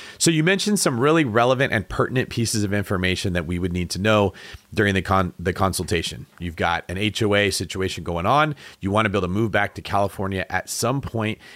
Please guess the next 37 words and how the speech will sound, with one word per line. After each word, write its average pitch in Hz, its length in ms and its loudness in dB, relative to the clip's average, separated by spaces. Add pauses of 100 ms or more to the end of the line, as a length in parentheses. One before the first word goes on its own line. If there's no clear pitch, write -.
and 110 140 -2
you're 104 100 -2
trying 110 220 0
to 131 80 0
figure 117 240 0
out, 107 180 2
should 90 260 -8
you 92 100 -6
sell 120 440 4 (100)
and 98 60 -2
if 92 100 -4
so, 113 180 0
where 95 220 0
should 90 180 -8
you 87 80 -6
put 90 220 -6
the 87 80 -8
money? 90 320 -4 (320)
You 101 280 -8 (540)
also 180 300 2
mentioned 117 400 2
something 101 320 0
about 95 180 4
a, 87 200 2
a 95 60 -8
cash 113 300 0
on 110 100 -4
cash 101 260 -2
return 95 260 -6
of 87 100 -8
ten 95 200 -6
percent. - 460 -2
You 90 100 -8
said 92 220 -2
that 90 60 -4
you're 90 140 -2
making 92 480 -2